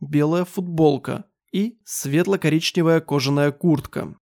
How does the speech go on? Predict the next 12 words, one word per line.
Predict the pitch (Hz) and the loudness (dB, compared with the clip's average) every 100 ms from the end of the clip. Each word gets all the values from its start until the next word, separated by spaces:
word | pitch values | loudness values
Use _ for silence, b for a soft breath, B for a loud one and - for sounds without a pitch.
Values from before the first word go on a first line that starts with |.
| _ _ _ | _ _ _
Длинные | 139 147 185 190 170 165 | -4 2 4 6 6 8
рыжие | 165 139 143 | 8 6 4
волосы | 131 151 196 185 185 | 4 4 2 2 0
были | 160 156 | 2 2
убраны | 175 156 151 147 | 2 2 4 4
в | 147 | 0
хвост, | - 160 165 131 - | -6 0 0 0 -4
который | 180 180 247 | -6 -2 -2
свисал | 220 165 156 - 165 170 | -2 -2 -2 0 0 0
практически | 156 - 139 147 - 147 | -2 -2 -6 -6 -4 -4
до | 139 151 | -2 -2
пояса. | - 147 139 127 - 139 110 | 0 2 2 0 -4 -6 -8